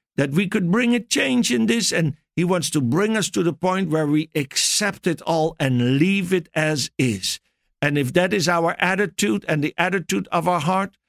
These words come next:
oh, the devil has a good partner in you, and he will leave you alone. But my friend, this is not the will of God. This is not the word of God or the purpose that God has given for his children and for his glorious church.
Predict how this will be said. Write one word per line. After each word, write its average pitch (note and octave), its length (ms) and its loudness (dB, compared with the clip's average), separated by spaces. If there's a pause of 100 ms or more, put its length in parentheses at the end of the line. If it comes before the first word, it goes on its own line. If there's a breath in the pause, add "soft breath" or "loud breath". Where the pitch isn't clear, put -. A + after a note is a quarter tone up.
(220)
oh, D#3 200 2
the D3+ 140 0
devil E3 500 0 (240)
has C#3 160 0
a D3 60 0
good F3 280 -2
partner F#3 560 0
in F#3 140 2
you, G3 340 0 (180)
and D3+ 140 0
he D3 100 2
will C#3+ 140 2
leave D#3 340 2
you E3 280 2 (200)
alone. D3+ 500 2 (360)
But - 140 0
my E3+ 160 2
friend, F#3 340 0
this E3 200 2
is C#3 240 0
not F3 300 0
the G3+ 100 2
will G3 260 2
of D#3 180 -4
God. E3+ 320 0 (440)
This D3+ 240 0
is C#3 160 0
not F3+ 260 0
the G3 80 2
word G3+ 300 2
of E3+ 160 -2
God F#3+ 380 0 (300)
or E3 120 4
the E3 120 0
purpose G3 720 -2 (400)
that D#3+ 260 -2
God F#3 260 2
has D#3+ 120 0
given F3+ 320 2
for D3+ 220 0
his E3 180 0
children F#3+ 560 0
and E3 160 -2
for F3 180 0
his F3+ 200 0
glorious F#3 760 0
church. - 500 -4